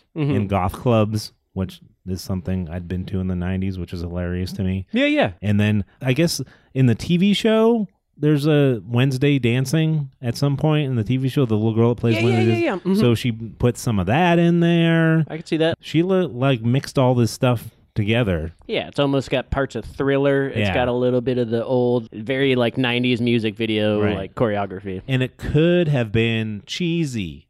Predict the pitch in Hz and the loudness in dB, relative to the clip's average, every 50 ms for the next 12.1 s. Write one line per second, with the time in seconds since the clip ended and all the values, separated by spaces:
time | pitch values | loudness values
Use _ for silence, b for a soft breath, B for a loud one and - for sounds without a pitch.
0 | _ _ - 180 175 156 127 107 120 110 90 - - 78 71 65 - - - - | _ _ -2 0 0 0 -2 -2 -2 -4 -4 -6 -12 -14 -14 -14 -18 -16 -6 -2
1 | 143 110 - - - - - _ _ - - 120 147 185 240 269 247 269 208 82 | -2 -2 -2 -4 -14 -20 -20 _ _ -4 -2 0 2 2 2 0 0 -2 -6 -6
2 | 69 _ _ - 127 139 131 - - - - - 220 214 143 - - _ _ - | -8 _ _ -8 -6 -6 -6 -8 -18 -12 -2 -2 0 0 -2 -6 -10 _ _ -10
3 | - 151 117 113 107 120 117 123 147 151 214 214 220 226 220 - - 240 240 247 | -2 -2 -2 0 0 -4 0 0 0 0 0 0 2 2 0 2 2 0 2 2
4 | 262 262 262 - B B B B B B B B B _ _ _ _ _ - - | 0 0 -2 -4 B B B B B B B B B _ _ _ _ _ -6 -2
5 | 156 151 135 151 123 131 147 156 180 240 330 - - - - - _ _ _ _ | -2 -2 -2 -2 -4 0 2 2 2 2 0 -4 -8 -18 -20 -20 _ _ _ _
6 | - 113 135 160 190 139 101 82 80 90 87 71 73 - _ - - 127 127 151 | -4 -4 -2 -2 -2 -2 -2 -4 -6 -8 -10 -10 -12 -20 _ -4 0 0 2 2
7 | 160 165 165 175 170 160 - - 196 185 190 185 165 175 160 160 - - 165 147 | 2 0 2 2 0 0 0 0 2 2 2 2 2 0 0 -2 -2 -2 -2 -2
8 | 156 - 151 139 123 123 117 110 - _ - - 127 120 110 - - - 139 147 | -2 0 0 2 2 2 2 0 0 _ -4 -2 0 0 -2 -4 -2 0 2 2
9 | 151 147 143 139 120 117 123 127 123 117 107 - - - _ _ - 147 143 156 | 2 2 2 0 0 0 0 0 0 0 0 -4 -12 -20 _ _ 0 2 4 6
10 | 170 175 156 127 - - 127 127 139 143 143 135 - - - 135 127 131 131 117 | 6 4 4 0 -2 -4 0 2 4 4 2 0 -2 -4 -2 0 0 2 0 0
11 | - 139 135 123 107 - 123 113 - - 120 120 123 127 127 123 123 107 117 120 | 0 0 0 0 2 2 0 0 0 -2 -2 0 2 2 2 2 0 0 2 2
12 | 117 117 | 2 2